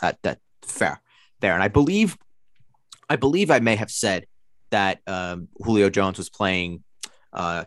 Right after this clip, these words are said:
Kansas City. He plays Indianapolis. My, my apologies. Kansas City plays the evil Giants on Monday night. I hope they stomp them. Okay, so one, three, seven, eight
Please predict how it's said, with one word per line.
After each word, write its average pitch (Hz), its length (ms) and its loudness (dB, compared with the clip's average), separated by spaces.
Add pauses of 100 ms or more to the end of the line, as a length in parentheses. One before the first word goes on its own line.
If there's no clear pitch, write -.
Kansas 104 300 -6
City. 123 300 2
He 104 160 -6
plays 92 420 -4
Indianapolis. 85 800 -10
My, 78 200 -8 (280)
my 78 220 -14 (100)
apologies. - 480 -12
Kansas 87 260 -10
City 78 140 -8
plays 78 360 -10
the 82 240 -12 (200)
evil 92 240 -6
Giants 78 480 -4
on 64 200 -8 (180)
Monday 82 260 -4
night. 73 240 -4
I - 20 -2
hope 92 220 -6
they - 80 -6
stomp - 400 -4
them. - 160 -12 (1300)
Okay, 135 280 0
so 117 420 4
one, 135 340 4
three, 165 220 0
seven, 151 300 4
eight 110 220 0